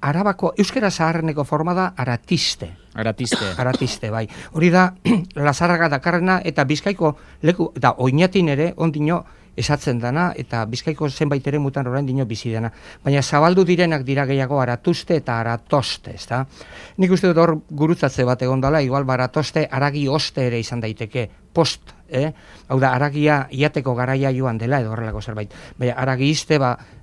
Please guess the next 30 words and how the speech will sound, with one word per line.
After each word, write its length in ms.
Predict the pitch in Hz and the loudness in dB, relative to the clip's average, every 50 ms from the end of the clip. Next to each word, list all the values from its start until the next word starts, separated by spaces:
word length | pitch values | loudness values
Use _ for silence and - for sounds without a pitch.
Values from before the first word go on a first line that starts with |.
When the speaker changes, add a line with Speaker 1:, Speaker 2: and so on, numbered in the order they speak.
| - - | -12 -10
Speaker 1:
ba, 220 | 120 113 107 107 | -8 -6 -6 -6
bintzat 300 | 107 117 117 143 139 127 | -8 -6 -2 -2 -2 -2
etimologoek 580 | 131 120 - 151 143 147 143 135 127 127 127 127 | -2 -2 0 2 4 4 4 4 4 4 2 0
diote, 380 | 120 131 127 127 127 - 143 135 | 0 0 0 0 0 0 0 0
ba, 220 | 123 120 110 107 104 107 113 - - - - | 0 0 -2 -4 -4 -8 -10 -16 -20 -20 -16
haragi 380 | - 120 117 123 123 123 123 123 | -10 -6 -4 -2 -2 0 0 0
ustea 240 | 120 - - 123 113 | 0 -2 -2 -4 -2
dala. 300 | 104 110 131 156 135 107 - - | 0 2 2 2 2 0 -2 -2
E, 200 | 135 135 120 117 | -2 -2 -2 -2
berez, 280 | 117 123 139 156 156 139 131 | -2 -2 -2 0 -2 -2 -4
ba, 80 | 113 104 - | -8 -8 -6
carnes 420 | - 139 135 131 131 127 - - | -4 -4 -2 -2 -2 -2 -2 0
tolendas 460 | - 127 135 147 151 147 139 147 135 117 | 2 4 4 4 4 4 2 0 -2 -2
borti 300 | 117 123 117 - 117 104 | -2 -4 -4 -6 -8 -10
dator, 240 | 95 95 - - 90 92 92 | -10 -12 -14 -14 -18 -18 -14
ezta? 160 | - - 113 117 - - - - - - - - - - | -10 -10 -10 -10 -10 -16 -20 -20 -20 -20 -20 -20 -12 -4
Bueno, 220 | - 139 120 95 - - - - | -2 0 0 -2 -4 -10 -10 -4
eta 260 | 143 139 - 143 135 | -4 -2 0 0 0
bizia, 680 | 131 131 135 156 - - - - 233 226 220 175 156 185 | 0 0 -2 -2 -2 -2 -2 0 2 4 4 4 4 2
haragi 340 | - - 135 139 151 156 165 | 0 0 -2 -2 -2 -2 -2
biziaren, 600 | 156 180 - - - 190 180 175 180 175 165 143 123 | 0 0 0 0 2 2 2 4 4 2 2 2 0
eh, 220 | 117 110 101 - - - - - - - - | 0 -2 -4 -6 -10 -16 -20 -20 -16 -4 0
beste 300 | 127 170 170 - - 151 | 2 2 2 2 2 2
lekukotasun 540 | 139 131 151 - 175 - - 175 - 165 147 | 2 0 -2 -4 -4 -2 -2 -2 0 0 0
interesgarri 540 | 135 131 135 180 185 180 185 165 147 143 143 127 | 0 0 2 2 0 2 0 -2 -2 0 0 0
bat, 220 | 131 147 - - _ - - - - - - - - - - | 0 0 -2 -6 _ -20 -20 -20 -20 -20 -20 -20 -20 -12 -6
eh, 140 | - 127 117 123 131 - - | -4 -4 -4 -4 -8 -12 -6
du-, 320 | - 143 131 117 131 - - - | -4 -2 -2 0 -2 -4 -4 -2
dugu, 460 | 151 135 139 143 165 202 202 214 - - | 0 0 2 2 4 2 2 0 -2 -4
eh, 400 | 131 123 120 120 117 110 110 | -2 0 0 0 0 -2 -4